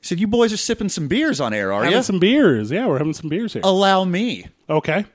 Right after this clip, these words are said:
Speaker 1: So friend of the show, Andrew, got us a thirty rack at T Kate's.
Speaker 2: That's so
Speaker 1: So,
Speaker 2: kind. It
Speaker 1: shout out to Andrew. You're the best.
Speaker 2: And, but
Speaker 1: Shout
Speaker 2: ex-
Speaker 1: out to E J, the
Speaker 2: E J.
Speaker 1: delivery.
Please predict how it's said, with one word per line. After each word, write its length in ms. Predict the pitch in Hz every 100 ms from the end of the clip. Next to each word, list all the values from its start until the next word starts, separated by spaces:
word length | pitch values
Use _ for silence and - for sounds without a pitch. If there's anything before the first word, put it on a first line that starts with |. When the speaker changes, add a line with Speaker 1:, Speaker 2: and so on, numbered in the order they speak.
| _
Speaker 1:
So 100 | -
friend 260 | - 202 190
of 40 |
the 60 | 165
show, 240 | - 165 131
Andrew, 560 | 147 240 160 110 110 - _ _ _ _ _ _ _ _ _ - _ _ - _ - _
got 180 | 135 139
us 260 | 143 143 - 120
a 60 |
thirty 400 | 117 165 175 170
rack 320 | 120 107 107 104
at 80 | -
T 140 | 196
Kate's. 600 | - 135 127 147 - -
Speaker 2:
That's 200 | 226 - _ _ _ _ _ _ _ _ - -
so 380 | - - 190 190 139
Speaker 1:
So, 40 |
Speaker 2:
kind. 300 | 170 151 151
It 20 |
Speaker 1:
shout 340 | 180 180 151 165
out 200 | 160 -
to 140 | 139
Andrew. 540 | 131 151 156 151 156
You're 140 | 147 123
the 100 | 104
best. 600 | 87 139 185 - - - _
Speaker 2:
And, 220 | 185 190 175
but 100 | 180
Speaker 1:
Shout 160 | 185 147
Speaker 2:
ex- 60 |
Speaker 1:
out 180 | 151 139
to 200 | - 123
E 140 | 190 254
J, 380 | 143 113 127 - _ _ _ _
the 80 | 196
Speaker 2:
E 100 | 214
J. 140 | 165
Speaker 1:
delivery. 520 | 240 294 131 101 85